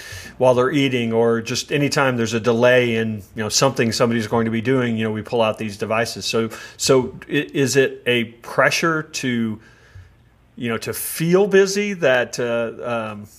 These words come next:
that this technology, and I, I, I do want to specifically, uh, focus on technology, but it, there does seem to almost be stress around, "I need to be doing something."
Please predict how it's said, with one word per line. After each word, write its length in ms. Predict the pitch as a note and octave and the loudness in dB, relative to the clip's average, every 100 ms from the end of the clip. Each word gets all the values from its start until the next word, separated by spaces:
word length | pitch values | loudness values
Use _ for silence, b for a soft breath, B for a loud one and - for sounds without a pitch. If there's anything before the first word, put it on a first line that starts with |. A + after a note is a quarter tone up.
| _ _ _ | _ _ _
that 160 | C3+ C3 | -4 -2
this 140 | C3 | 0
technology, 600 | - B2 B2+ C3 C#3 D#3 | 0 0 0 0 0 0
and 220 | C3 A#2 | 0 0
I, 220 | A2+ A#2+ B2 | -2 -2 -2
I, 80 | A2+ - | 0 0
I 60 | |
do 140 | A#2+ C#3 | 0 0
want 160 | B2+ | 0
to 40 | G#2+ | 0
specifically, 600 | - A#2 C3 - A2 G2+ - | -4 -6 -6 -4 -6 -6 -10
uh, 80 | G2+ | -4
focus 360 | - C3 A2+ | -2 -2 -4
on 100 | G#2+ | -10
technology, 600 | G#2 G#2+ G#2+ G#2 G2+ G#2 | -6 -8 -6 -8 -8 -10
but 340 | G#2 G#2+ G#2+ B B B | -8 -6 -6 B B B
it, 180 | C3 C3 | -6 -2
there 80 | C3+ | 2
does 260 | D#3 F#3+ | 4 4
seem 240 | - D3 C3+ | 2 0 -2
to 240 | C3 C#3 | -4 -2
almost 380 | B2+ B2+ A#2+ - | -2 -2 -4 -6
be 380 | C3 A#2+ A2+ - - | -4 -2 -4 -8 -10
stress 640 | - - - C#3 C3 - - | -6 -4 2 2 2 -2 -6
around, 420 | A#2 A2+ A2 A2 | -4 -2 -4 -6
"I 100 | A#2+ | -4
need 340 | A#2 A2+ B2 A#2+ | -4 -2 -2 -4
to 60 | |
be 100 | A2+ | -6
doing 280 | G#2+ A2 G#2 | -6 -6 -6
something." 340 | - D2+ - | -10 -14 -18